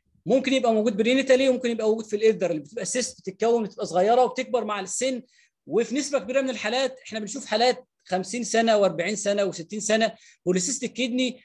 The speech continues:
والرينال فانكشن بتاعتهم نير نورمال، واحد ونص، اتنين.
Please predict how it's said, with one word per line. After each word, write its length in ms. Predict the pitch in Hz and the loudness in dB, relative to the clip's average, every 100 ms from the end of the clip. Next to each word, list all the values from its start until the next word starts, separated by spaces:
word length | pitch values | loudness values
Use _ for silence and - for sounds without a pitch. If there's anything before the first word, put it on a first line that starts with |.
| _ | _
والرينال 300 | 151 180 233 | -2 0 0
فانكشن 340 | 208 226 226 220 | 0 -4 -4 -6
بتاعتهم 400 | 185 214 208 202 | -4 -4 -2 -2
نير 220 | 214 214 | 2 2
نورمال، 460 | 208 214 185 135 - | 4 2 0 -4 -6
واحد 220 | 165 165 | -6 -2
ونص، 300 | 160 175 175 | -2 -2 -4
اتنين. 500 | 160 - 175 180 175 | -8 -2 0 0 -2